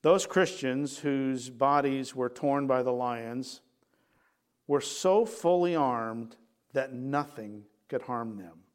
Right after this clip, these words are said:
From the world's perspective, it looked like they,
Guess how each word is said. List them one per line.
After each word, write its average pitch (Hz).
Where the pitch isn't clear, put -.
From 151
the 147
world's 202
perspective, 123
it 135
looked 151
like 127
they, 123